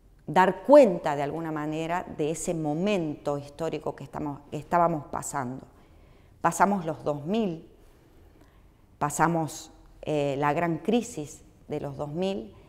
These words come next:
y nuestro trabajo fue más callejero. Tomamos textos de Augusto Boal, por ejemplo, cuentos, y los llevamos a, eh,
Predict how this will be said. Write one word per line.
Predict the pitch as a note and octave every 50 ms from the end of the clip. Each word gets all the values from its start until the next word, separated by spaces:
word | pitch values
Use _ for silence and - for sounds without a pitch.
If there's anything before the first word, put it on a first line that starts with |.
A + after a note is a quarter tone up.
| - - - - - - - - -
y | - F#3+ F#3
nuestro | F3+ F3+ F3 - F3 E3+
trabajo | F3 E3 E3 F3+ G3+ - G#3 -
fue | - - F3+ F#3 F#3 F#3
más | F#3 - E3+ F3 E3 -
callejero. | - - F3 D#3+ - D3+ C#3+ - - F#3 F3 D#3 C#3 C3+ A#2+ - - - - - - - - - -
Tomamos | - E3+ E3+ F3 F#3 G3+ G3 F3 - - -
textos | - A3 A3 - - - - - - G3+ G3 - -
de | D#3 D#3
Augusto | D#3+ D#3+ D#3+ F3 G3+ F#3+ - - G3
Boal, | E3+ E3 D#3+ F3 G3 G#3 G3 G#3+ A#3+ A#3+ - - -
por | - D#3+ D#3+
ejemplo, | D3+ - - E3+ E3 D#3 - - F3+
cuentos, | - - - G3 G3+ G3 F#3+ F#3 - - A3 B3 C4+ - - - - - - - - - - - - - -
y | - G#3
los | F#3 F#3 E3+ -
llevamos | F3+ F#3 E3+ F3+ F#3 G3+ G3+ G#3+ A3 - - - - - - - -
a, | - C#3+ D#3+ F3 F#3 - - - - - -
eh, | D3+ D3 C#3 C#3 C3+ C3+ C#3 C3+ C#3 C3